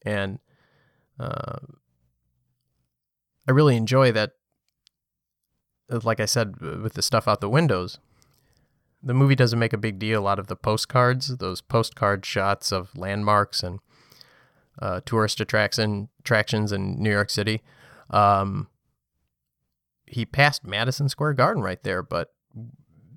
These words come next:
the movie kinda does, doesn't, it, it doesn't, it's not a big deal to the movie, just like it's not a big deal to Brandon. Again, um, it, it, I always think about this too as a,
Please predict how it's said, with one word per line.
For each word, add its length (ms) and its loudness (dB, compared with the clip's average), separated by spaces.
the 140 -6
movie 260 4
kinda 240 4
does, 200 2
doesn't, 340 0
it, 380 -16
it 240 -6
doesn't, 300 4
it's 180 -4
not 120 6
a 40 4
big 180 0
deal 220 2
to 120 -4
the 80 -2
movie, 380 -2
just 240 -6
like 140 -4
it's 120 -8
not 140 -2
a 40 -6
big 160 -6
deal 180 -6
to 60 -8
Brandon. 480 -2
Again, 340 -2
um, 440 -4
it, 180 -2
it, 80 0
I 160 2
always 240 0
think 140 -2
about 200 -8
this 200 -6
too 200 0
as 140 -6
a, 200 -6